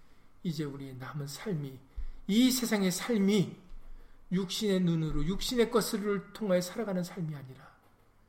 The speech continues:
믿음의 주요 온전케 하신 예수님을 바라보는 삶이 되게 하여 말에나 일에나 다 주 예수의 이름을 위하여 살아가는 그런 복된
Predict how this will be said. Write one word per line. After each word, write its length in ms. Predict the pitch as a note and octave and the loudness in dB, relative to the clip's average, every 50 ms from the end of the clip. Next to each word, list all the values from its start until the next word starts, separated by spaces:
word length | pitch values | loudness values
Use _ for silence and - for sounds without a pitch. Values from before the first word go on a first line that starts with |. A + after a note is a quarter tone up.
| _ _ _ _ _ _ - E3 | _ _ _ _ _ _ -8 -6
믿음의 400 | D#3+ D#3+ D3 D#3 D3+ C#3+ C#3 C#3 | -4 -4 -2 -2 -4 -4 -6 -8
주요 260 | - - - C#3+ D3 | -10 -10 -8 -8 -6
온전케 520 | D3 E3+ G3 G#3 G#3 A3+ A3+ G3 - - | -4 -4 -4 -2 -2 -2 -2 -4 -4 -6
하신 320 | A3 F#3+ F#3 - G3+ F3+ E3 | -6 -6 -4 -2 0 2 2
예수님을 420 | E3 E3+ E3+ - F3+ E3 E3 D#3+ | 2 2 0 -2 -2 -2 -2 -4
바라보는 400 | - D#3 D#3+ D#3 D#3 E3 D3+ D3+ | -4 -6 -6 -6 -6 -6 -8 -8
삶이 340 | - - - A3 F#3+ F3+ F3 | -10 -10 -10 -6 -6 -6 -6
되게 220 | F3 F#3 F3+ - E3 | -6 -10 -12 -12 -12
하여 280 | D3+ D3+ D3 D#3 - - - - - - - - - - - - - - | -14 -14 -16 -18 -20 -20 -20 -20 -20 -20 -18 -12 -8 -4 -4 -2 -2 -2
말에나 480 | - D3+ D3 D3+ D3 D3 D3 D3 C3+ C#3 C#3+ F3 - | -2 -2 -2 -2 -2 -2 -2 -4 -4 -6 -6 -6 -2
일에나 440 | F3 - D#3+ C#3+ C3 C3 B2+ B2+ - - - - | -2 -2 -2 -2 -4 -6 -10 -12 -14 -16 -16 -14
다 540 | - - - D3+ C#3+ - - - - - - - - - - | -10 -6 -2 2 4 6 6 6 4 0 -4 -6 -8 -10 -8
주 460 | - - A#3 A#3 A#3+ B3+ B3 A#3+ A3 | -4 0 2 2 4 4 4 4 8
예수의 580 | F#3+ F#3 G3 G#3 F#3+ - - - A3+ G#3+ F#3+ F3 | 10 10 10 10 8 6 0 0 2 2 4 2
이름을 420 | E3 F3+ F3 E3 D#3+ E3+ D#3+ D3 D3 | 2 2 2 2 2 2 0 -2 -2
위하여 280 | C#3+ D3 C#3 C#3 C#3+ | -4 -6 -6 -6 -8
살아가는 640 | C#3+ - - - G3+ F#3+ F3 D3 D3+ F3+ G3 G3 F#3+ - - - - - - - | -8 -10 -10 -10 -10 -8 -6 -4 -2 0 0 -2 -4 -6 -8 -8 -6 -6 -6 -6
그런 280 | - - E3 D#3 D3 - - - - - | -4 -4 -4 -4 -4 -6 -10 -12 -14 0
복된 680 | - A3 G#3+ - - - - C#4+ A#3 F3+ C#3+ - - | 2 2 2 2 2 4 8 8 8 8 8 4 -2